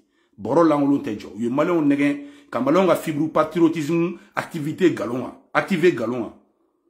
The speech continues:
Parce que n'i ko maliyɛn ma dɔrɔn ko Mali, Mali dɔrɔn, u t'a ɲini ka fɛn, u b'u kala Mali la, mais k'u bila u yɛrɛ faga fɛn kan. U y'o de k'aw la. K'aw nɛgɛn, k'aw fibre patriotisme digi. Bɛɛ ka vidéo partager groupe WhatsApp bɛɛ kɔnɔ.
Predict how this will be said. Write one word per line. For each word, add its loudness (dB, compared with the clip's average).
Parce -6
que 0
n'i 2
ko 4
maliyɛn 4
ma 0
dɔrɔn -4
ko 4
Mali, 2
Mali 0
dɔrɔn, -4
u -4
t'a -2
ɲini -2
ka -4
fɛn, -8
u -4
b'u -4
kala -2
Mali -4
la, -2
mais -4
k'u 0
bila -4
u 4
yɛrɛ 6
faga -8
fɛn -10
kan. -14
U 0
y'o 6
de 0
k'aw -6
la. -10
K'aw -2
nɛgɛn, 0
k'aw -4
fibre 0
patriotisme 0
digi. -12
Bɛɛ -6
ka -4
vidéo -4
partager -6
groupe -8
WhatsApp -6
bɛɛ -8
kɔnɔ. -12